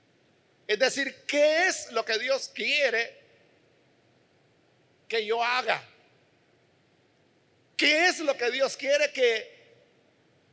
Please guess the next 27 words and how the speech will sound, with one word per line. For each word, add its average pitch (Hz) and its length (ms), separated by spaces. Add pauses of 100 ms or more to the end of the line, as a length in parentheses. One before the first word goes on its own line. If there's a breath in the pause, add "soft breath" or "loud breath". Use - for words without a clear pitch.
(320)
usted 269 420 (160)
haga? 277 260 (1800)
¿Qué 285 160
es 311 80
lo 349 160
que 269 120
Dios 294 200
quiere 302 280
que - 300
cada 349 720
uno 320 320
de 254 80
nosotros 233 500
hagamos? 247 500
Y 254 100
lo 254 140
que 285 120
Él 370 220
quiere 330 340
que 233 120
hagamos, 165 680 (840)
cada 330 400
uno 285 340
de 277 100
nosotros, 214 840 (680)
es 196 160
diferente. 240 760